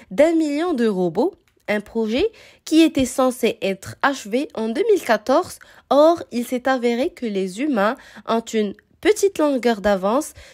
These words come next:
sur les robots et du coup, Foxconn n'exploitait qu'une petite partie de ces robots. D'autres mes-, d'autres mesures plus polémiques ont également été mises en place.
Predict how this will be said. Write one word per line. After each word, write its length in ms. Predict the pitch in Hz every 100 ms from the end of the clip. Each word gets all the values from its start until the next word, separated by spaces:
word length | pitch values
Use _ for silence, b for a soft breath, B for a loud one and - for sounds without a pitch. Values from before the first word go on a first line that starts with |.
| -
sur 240 | - 403
les 180 | 285 247
robots 460 | 214 202 196 330 -
et 120 | -
du 200 | 233 240
coup, 240 | 240 262 370 B B
Foxconn 640 | - 311 - - 330 381 339
n'exploitait 800 | 285 - 233 233 226 233 277 330
qu'une 260 | - 381
petite 360 | 359 285 262 -
partie 360 | 247 247 -
de 120 | 311 294
ces 160 | 302
robots. 340 | 262 254 180 - _ _ _ _ _ _ _ b b b -
D'autres 300 | 214 - 208
mes-, 320 | 208 202 190 196
d'autres 400 | 185 240 - 208
mesures 540 | 196 214 214 214 254
plus 260 | - - 269
polémiques 640 | 269 226 190 185 349 - - B B
ont 140 | 262
également 560 | 285 381 330 330 320 302
été 320 | 277 269 285
mises 320 | 277 320 381
en 140 | 247 202
place. 480 | - 196 370 -